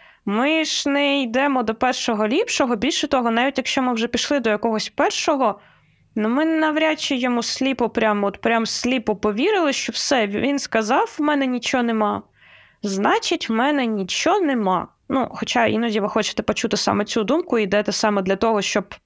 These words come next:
вам хтось сказав, що у вас нічого нема. Е, але, е, ну, насправді лі-, лікарі, вони різні. Ну, так само, як тренери, вони різні. Е, так само, як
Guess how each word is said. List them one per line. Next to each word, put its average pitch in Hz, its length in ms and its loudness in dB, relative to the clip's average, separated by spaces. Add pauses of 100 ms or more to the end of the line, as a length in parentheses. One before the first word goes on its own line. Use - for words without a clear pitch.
(160)
вам 196 180 2
хтось - 340 -4
сказав, 202 360 2
що - 160 -2
у 185 40 0
вас 185 180 0
нічого 196 280 0
нема. 233 220 0 (960)
Е, 190 560 2
але, 254 360 2 (1600)
е, 220 400 0 (320)
ну, 269 160 2
насправді 269 800 0
лі-, 247 520 -2
лікарі, 247 460 0
вони 247 260 0
різні. 226 580 -2 (160)
Ну, 233 140 0
так 214 200 0
само, 240 300 0
як 202 180 -2
тренери, 233 680 2
вони 185 280 0
різні. 214 540 -2 (760)
Е, 107 180 2
так 208 260 -2
само, 226 360 0
як 214 200 -2